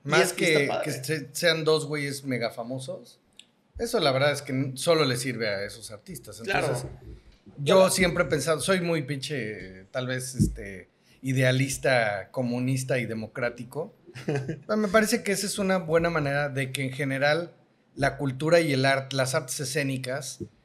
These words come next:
Speaker 2: crezcan, porque mucha gente que nos iba a ver a esta-, a ver, hacer stand-up decía, "Ay, mira, hay una obra de teatro". Entonces ya veían un espectáculo en vivo y decían, "Ah, ahora vamos a ver una obra cómica.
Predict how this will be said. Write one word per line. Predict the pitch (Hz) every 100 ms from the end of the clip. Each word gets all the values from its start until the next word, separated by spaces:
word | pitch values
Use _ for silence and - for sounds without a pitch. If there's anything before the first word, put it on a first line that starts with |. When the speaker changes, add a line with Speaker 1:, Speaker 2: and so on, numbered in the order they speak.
| -
Speaker 2:
crezcan, | 190 226 226 143 131
porque | 135 131
mucha | 160 180 226
gente | 208 202 170
que | 151
nos | 131
iba | 175 165
a |
ver | 160 151
a |
esta-, | 131 -
a | - 120
ver, | 123 120
hacer | - 165
stand-up | 156 180 196 240 - _ _ _ _ -
decía, | 135 -
"Ay, | 214 262
mira, | 262 254
hay | 254
una | 254
obra | 240 233
de |
teatro". | 180 226 233 147 - - _ _ _ _ _
Entonces | 185 180 190
ya | 175 196
veían | 214 208 214
un | 214
espectáculo | 202 - 165 185 165 190 196
en |
vivo | 190 170 170
y |
decían, | 143 160 156
"Ah, | 156 156
ahora | 160 151
vamos | 151 156
a |
ver | 135 131
una | 135 131
obra | 127 127
cómica. | 156 156 135 120 101